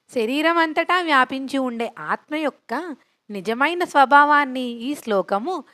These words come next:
స్పష్టంగా వివరిస్తున్నది. శరీరం అంతటా ఏది వ్యాపించి ఉన్నదో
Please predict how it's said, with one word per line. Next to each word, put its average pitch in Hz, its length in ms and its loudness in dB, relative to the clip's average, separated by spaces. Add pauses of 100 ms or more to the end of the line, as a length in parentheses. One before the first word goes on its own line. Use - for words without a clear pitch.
(200)
స్పష్టంగా 269 680 0
వివరిస్తున్నది. 208 920 -2 (840)
శరీరం 302 440 2
అంతటా 349 460 2
ఏది 233 400 -2
వ్యాపించి 254 600 4
ఉన్నదో 247 520 0